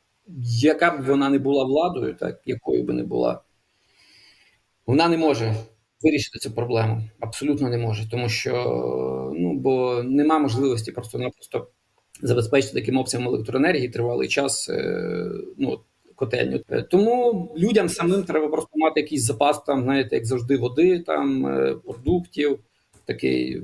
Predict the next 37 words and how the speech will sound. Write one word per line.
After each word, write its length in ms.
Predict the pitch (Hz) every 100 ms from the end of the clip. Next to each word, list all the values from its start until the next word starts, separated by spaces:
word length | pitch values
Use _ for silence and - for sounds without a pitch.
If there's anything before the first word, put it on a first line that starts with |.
| -
на 100 | 127
якийсь 280 | 123 131 110
час, 480 | 139 127 120 -
е, 540 | 65 64 64 65 64 65 - -
там, 180 | 120
ліхтариків, 600 | 127 120 143 135 123 -
зарядних 600 | 120 120 127 117 113 110 -
якихось 300 | - 113 -
уст-, 340 | - - - -
установочок, 640 | - 127 151 175 151 143 - _ _ _ _
бо 120 | 117
без 180 | 127 123
телефонів 560 | 120 127 127 135 127 120
там 160 | 127
вже 140 | 120 120
люди 220 | 120 117
не 120 | 120
живуть. 340 | 117 120 120 110 _ _ _ _ -
Е, 920 | - - - 64 64 64 64 64 64 65 67 67 67
ну, 280 | 135 143 180
от 220 | 185 180 -
все, 340 | 185 - 170
більше 320 | - 151 175 160
ви 120 | 156
не 80 | 151
зможете 420 | 156 147 135 135
нічого 260 | 131 143
зробити. 340 | 127 123 113 113
Вода, 340 | 165 135 160
там 140 | - 131
якийсь 240 | - 127
запас 380 | 120 120 139 -
води, 240 | 117 127
да, 120 | 117
такий 280 | 113 110 127
там, 260 | - 120 - - - _ -
е, 100 | -